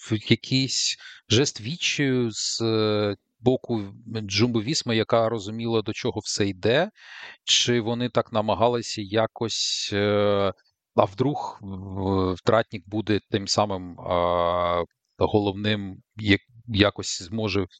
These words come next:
витриматись в відриві і якось його не зможуть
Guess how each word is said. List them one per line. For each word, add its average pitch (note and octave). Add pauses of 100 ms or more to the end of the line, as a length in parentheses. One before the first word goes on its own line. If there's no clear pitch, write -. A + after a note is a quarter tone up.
витриматись F#2+
в -
відриві G#2
і F#2
якось G#2
його F2+
не G2
зможуть F2